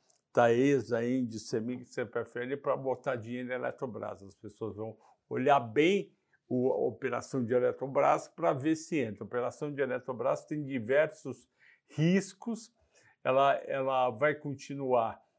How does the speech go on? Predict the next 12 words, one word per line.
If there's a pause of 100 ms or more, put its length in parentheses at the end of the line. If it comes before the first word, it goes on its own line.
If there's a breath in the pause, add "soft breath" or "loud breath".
(120)
com
influência
estatal,
apesar
de
não
ser
o
controlador. (600 loud breath)
Ela, (220)
ela
vai,